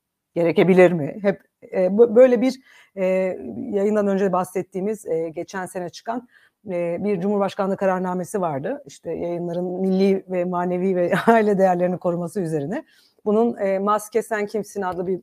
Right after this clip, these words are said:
e, programla ilgili olarak rahatsızlık yarattığı, e, düşüncesiyle yayınlandığı kararnamenin konuşulmuştu. Ama ne olursa olsun içinde gene çok muğlak olarak ahlaka karşı yayınların, e, ki zaten bunlar mevzuatta var.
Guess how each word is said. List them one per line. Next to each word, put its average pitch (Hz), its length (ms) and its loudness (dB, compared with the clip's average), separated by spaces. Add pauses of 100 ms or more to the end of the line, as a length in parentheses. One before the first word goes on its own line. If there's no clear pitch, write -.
(100)
e, 170 240 -6
programla 190 800 -6
ilgili 160 280 -8
olarak 160 380 -6
rahatsızlık 180 400 -4
yarattığı, 165 520 -4 (500)
e, 165 200 -6
düşüncesiyle 185 540 -2
yayınlandığı 151 640 0
kararnamenin 156 720 -6
konuşulmuştu. 156 800 -10 (340)
Ama 196 160 0
ne 233 140 6
olursa 180 340 0
olsun 190 200 -2
içinde 220 520 0 (280)
gene 214 220 0
çok 214 180 0
muğlak 202 320 2
olarak 185 280 0
ahlaka 185 420 0
karşı 170 320 -4
yayınların, 170 560 -2 (460)
e, 180 160 -4
ki 226 120 -4
zaten 226 300 6
bunlar 220 160 2
mevzuatta 202 500 2
var. 165 260 -4